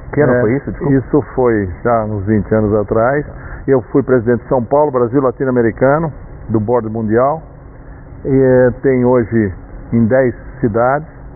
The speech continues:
Speaker 2: Aí eu larguei tudo isso e fui cuidar da, das, dos meus investimentos. E dentro da área dos investimentos tinha uma necessidade de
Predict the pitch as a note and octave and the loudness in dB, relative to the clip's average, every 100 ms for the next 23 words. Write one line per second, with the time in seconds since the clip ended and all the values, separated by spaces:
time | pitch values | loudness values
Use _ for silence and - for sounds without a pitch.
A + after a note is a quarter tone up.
0 | - - - - - D3+ D3+ D3+ E3 C3 | -20 -18 -18 -8 0 2 4 4 2 0
1 | E3 E3+ D3 C3 C3 D3 - F#3 D#3 D3+ | -4 -2 -2 2 4 2 0 -2 0 0
2 | C#3+ D3 B2+ C3 B2+ B2 A2+ G#2 G#2+ G#2+ | 0 2 4 2 2 -2 -4 -4 -4 -4
3 | F#2 - - - - - A#2+ B2 A#2 A2+ | -6 -12 -14 -14 -12 -4 2 4 4 2
4 | A#2 - B2 C3+ D#3+ - - - - - | 0 0 2 2 0 -4 -20 -20 -18 -4
5 | F3+ D#3 E3+ G3 F3 D3 C#3+ C3+ A#2+ A#2+ | 0 2 2 2 2 2 2 0 0 0
6 | C#3 - C3 C#3 D#3+ - - F3 F3 F3 | 0 0 0 2 0 -4 -6 0 2 2
7 | E3 - - D3 D3 C#3+ - C3 C3+ C#3 | 0 -6 -4 -2 0 0 -2 -4 0 0
8 | D3 D3 D3 D3+ | 0 -4 -4 -4